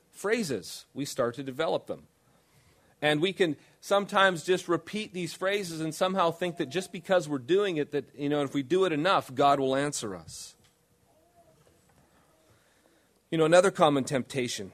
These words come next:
in our praying is to go on and on, is not stop, but just go on and on,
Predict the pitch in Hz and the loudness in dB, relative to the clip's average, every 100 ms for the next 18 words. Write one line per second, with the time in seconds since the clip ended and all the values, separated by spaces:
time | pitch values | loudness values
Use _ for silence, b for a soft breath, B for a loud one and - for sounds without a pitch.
0 | - 127 123 - 143 127 117 - 131 135 | -10 -4 -4 -2 -2 0 -2 -4 0 4
1 | 131 139 139 127 127 117 87 - _ _ | 4 4 2 2 0 -2 -6 -16 _ _
2 | _ _ _ _ _ _ _ _ _ _ | _ _ _ _ _ _ _ _ _ _
3 | 127 120 131 143 139 - - 143 143 110 | -14 -8 -4 -4 -4 -10 -4 0 0 0
4 | _ - 117 110 117 135 - - - 117 | _ -12 -8 -4 0 0 0 -10 -18 0
5 | 143 131 110 - 123 127 113 107 117 110 | 4 6 4 -2 -4 -4 -4 -4 -2 -4
6 | 85 | -6